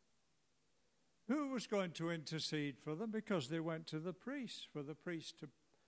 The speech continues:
pray to the Lord. They'd be saying,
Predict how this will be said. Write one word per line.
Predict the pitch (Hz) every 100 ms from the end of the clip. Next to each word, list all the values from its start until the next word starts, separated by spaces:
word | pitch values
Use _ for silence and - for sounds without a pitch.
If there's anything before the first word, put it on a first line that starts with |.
| _ _
pray | - 220 233 202
to | 147
the | 127
Lord. | 135 185 202 180 135 - _ _ _ _ _ _ _ _ _ _ _ _ _ _ _ _ _ _ _ _ _ _ _ _ _ _ _ _ _ _ -
They'd | 202
be | 202
saying, | 196 220 214